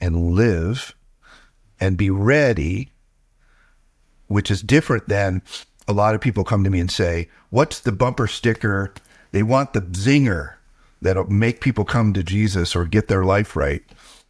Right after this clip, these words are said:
And I, I always say there's no bumper sticker answer to this problem. It took me twenty years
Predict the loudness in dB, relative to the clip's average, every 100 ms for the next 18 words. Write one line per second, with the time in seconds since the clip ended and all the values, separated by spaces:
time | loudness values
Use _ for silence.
0 | _ _ -2 0 2 0 -2 0 2 2
1 | 2 0 -2 0 -2 0 0 0 0 -2
2 | -2 -4 -6 -4 -2 -2 -4 -6 -6 -8
3 | -4 -2 0 -2 -6 -10 -20 -20 -6 -2
4 | -2 0 -2 0 -2 -2 -6 -6 -2 0
5 | 0 0 0 -2 -6 -12